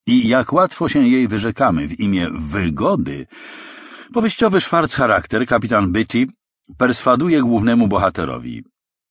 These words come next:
„Jeśli nie chcesz, by człowiek był nieszczęśliwy z powodu polityki, nie pokazuj mu dwóch stron zagadnienia. Po co go denerwować? Pokaż mu tylko jedną stronę. A jeszcze lepiej,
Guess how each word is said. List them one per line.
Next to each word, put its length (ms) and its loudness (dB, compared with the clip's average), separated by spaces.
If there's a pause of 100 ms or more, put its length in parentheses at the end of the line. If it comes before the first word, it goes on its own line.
(160)
„Jeśli 480 0
nie 180 2
chcesz, 280 -8
by 120 -6
człowiek 340 0
był 160 0
nieszczęśliwy 600 0
z 40 -10
powodu 340 -2
polityki, 600 0 (360)
nie 280 6
pokazuj 600 4
mu 160 6
dwóch 220 0
stron 340 0
zagadnienia. 680 0 (480)
Po 160 2
co 180 0
go 140 4
denerwować? 800 2 (220)
Pokaż 280 2
mu 100 0
tylko 300 2
jedną 380 2
stronę. 460 -6 (680)
A 180 2
jeszcze 460 0
lepiej, 440 0